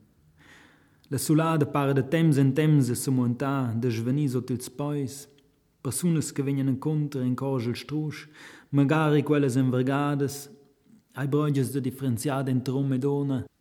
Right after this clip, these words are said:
ed ella glisch de las cazzolas, che paren de ciorventà se miden las figuras en elements statics, en figuras, en ucciacs.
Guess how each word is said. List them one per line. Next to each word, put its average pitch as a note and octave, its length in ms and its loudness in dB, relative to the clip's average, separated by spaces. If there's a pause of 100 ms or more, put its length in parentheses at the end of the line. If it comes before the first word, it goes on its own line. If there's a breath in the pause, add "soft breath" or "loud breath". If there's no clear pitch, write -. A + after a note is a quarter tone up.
(240)
ed C3+ 140 -2
ella C#3+ 200 0
glisch D3 360 0
de C3+ 100 0
las C3 180 -2
cazzolas, D3 760 -4 (320 loud breath)
che C#3 100 2
paren D3 360 4
de C#3 100 4
ciorventà C#3+ 720 2
se C#3+ 160 -2
miden C#3+ 320 2
las C3 160 -2
figuras C#3+ 600 -4
en C3 140 -4
elements C#3 480 0
statics, C#3+ 960 -6
en A#2+ 120 -4
figuras, D3 840 -2 (640 loud breath)
en B2+ 100 0
ucciacs. B2+ 720 -6